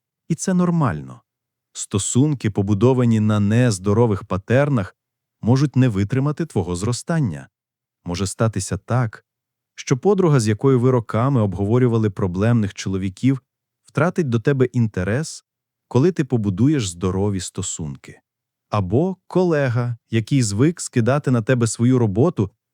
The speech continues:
почне поводитися агресивно, коли ти навчишся говорити "ні". Це найскладніша частина трансформації. Коли ти змінюєшся, твоє оточення може чинити опір. Близькі люди можуть свідомо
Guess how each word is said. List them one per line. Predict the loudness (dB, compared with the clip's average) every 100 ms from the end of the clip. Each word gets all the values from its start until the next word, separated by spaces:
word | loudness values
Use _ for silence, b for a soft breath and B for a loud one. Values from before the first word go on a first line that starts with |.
| _ -6
почне | -2 2 2
поводитися | 2 2 2 0 -2 -2 0
агресивно, | 2 4 2 2 2 2 0 -2 _ _ _
коли | -2 0 2
ти | 0
навчишся | -2 0 -2 -2 0 0
говорити | 0 0 -2 -2 -2
"ні". | 0 0 -4 -8 _ _ _ _ _ _ _ -4
Це | 0
найскладніша | 2 0 -2 0 2 2 0 -2
частина | -2 0 0 0 0
трансформації. | -2 -2 -2 -2 -4 -6 -14 -16 -20 _ _ _ _
Коли | 4 4
ти | 4 0
змінюєшся, | 2 4 4 4 2 0 -2 -6 -8 -12 _ _ _
твоє | 0 4 4
оточення | 4 2 0 0 0
може | 0 0 0
чинити | 0 0 2 0 -2 -2
опір. | -2 -2 -2 -12 -18 _ _ _ -4
Близькі | 0 0 2 2
люди | 2 2 2
можуть | 2 2 -2
свідомо | -4 -2 0 4 4 4 2